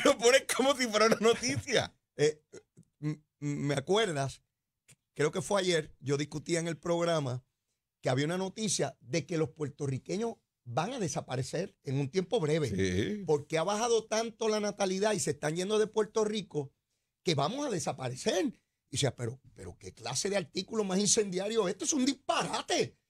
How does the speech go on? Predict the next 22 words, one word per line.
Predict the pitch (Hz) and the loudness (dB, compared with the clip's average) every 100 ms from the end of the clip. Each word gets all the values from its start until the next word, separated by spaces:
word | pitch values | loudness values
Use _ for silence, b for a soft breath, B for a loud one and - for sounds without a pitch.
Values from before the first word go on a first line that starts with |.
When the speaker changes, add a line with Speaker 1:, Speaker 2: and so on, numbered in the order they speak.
| _ | _
Speaker 2:
¿Que | 190 | -8
cómo | 254 370 | -2 0
que | 370 | 2
vamos | 311 302 262 | 2 2 0
a | |
desaparecer?". | 240 - 214 185 185 139 147 | 2 2 0 0 0 0 0
Speaker 1:
Yo | 127 | 4
decía | 143 165 - 190 185 | 6 6 4 2 2
que | 147 | 0
tenían | 131 123 | 2 2
que | - 151 | 0 -2
ser | 156 156 | 0 4
la | 160 160 | 4 2
primera | 156 156 156 147 | 0 2 2 2
pa-, | 156 165 - | 0 0 -2
eh, | 131 - 58 113 | -6 -6 -10 -2
tenían | 113 117 | 0 0
que | 151 | 0
ser | 156 | 0
la | 151 | 0
primera | 127 123 147 | -2 0 -2
plana, | 165 185 175 135 120 | -4 -4 2 2 0